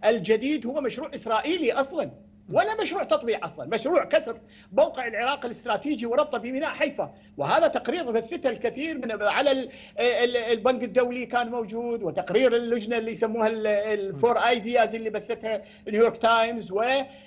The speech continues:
Speaker 1: اللي تكلمت عنه قناة الحرة بتقرير مفصل، أنا طلعته.
Speaker 2: طيب.
Speaker 1: فبالتالي هذا الرجل خطير جاي يتحرك بهذا الإجراء، شنو علاقته بهذا الموضوع؟ هو ربطنا بموا-، ب-، بخسارة كبيرة، الديون العراق تضاعفت بهذه الفترة،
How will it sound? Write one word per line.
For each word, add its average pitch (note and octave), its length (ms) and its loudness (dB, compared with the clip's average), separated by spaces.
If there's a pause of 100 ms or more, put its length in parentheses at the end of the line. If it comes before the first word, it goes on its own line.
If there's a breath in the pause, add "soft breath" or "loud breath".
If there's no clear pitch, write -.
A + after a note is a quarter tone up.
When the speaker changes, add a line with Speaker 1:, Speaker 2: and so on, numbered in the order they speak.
(140)
Speaker 1:
اللي A#3 680 0
تكلمت C4+ 500 0
عنه C4+ 180 -2
قناة C4+ 300 -2
الحرة C4+ 280 2
بتقرير C4+ 400 -4
مفصل، G#3+ 380 -6 (200)
أنا G3 160 0
طلعته. D3+ 400 -6 (260)
Speaker 2:
طيب. E3 220 -2 (140)
Speaker 1:
فبالتالي D#4+ 480 4
هذا D#4+ 200 4
الرجل D4+ 260 -4
خطير D4 340 -2
جاي C#4 200 2
يتحرك D4 340 -6
بهذا C#4 260 0
الإجراء، C4+ 400 2
شنو F4 240 -8
علاقته D4+ 300 0
بهذا G#3+ 240 -4
الموضوع؟ F3+ 300 -6
هو B3+ 140 4
ربطنا C#4+ 480 2 (300 loud breath)
بموا-، B3 440 2
ب-، A3+ 420 -2
بخسارة C#4+ 460 2
كبيرة، C4+ 380 0
الديون A#3+ 340 -2
العراق C4 320 0
تضاعفت C4+ 560 0
بهذه C4 300 0
الفترة، C4 460 -4